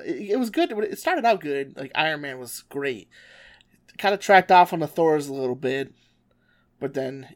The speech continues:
it really capitalized once it got to, like, Winter Soldier and, you know, that time period, or after the first Avengers, which we could say.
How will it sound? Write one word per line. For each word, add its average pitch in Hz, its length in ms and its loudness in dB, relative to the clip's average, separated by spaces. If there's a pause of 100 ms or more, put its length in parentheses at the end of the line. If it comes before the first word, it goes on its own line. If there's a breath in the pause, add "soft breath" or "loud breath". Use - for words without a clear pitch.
it 143 140 -8
really 147 200 0
capitalized 135 640 -4
once 139 180 -12
it 139 40 -16
got 131 200 -6
to, - 120 -14
like, 123 120 -12
Winter 131 220 -14
Soldier 104 720 -12 (140)
and, 131 220 -18 (200)
you 127 100 -18
know, 127 260 -18 (360)
that - 220 -6
time 104 260 -10
period, - 460 -12 (1400)
or - 80 -6
after 139 240 2
the 135 60 -6
first 139 200 -6
Avengers, 120 560 -14
which 135 280 -12
we 127 80 -12
could 127 100 -14
say. 127 300 -8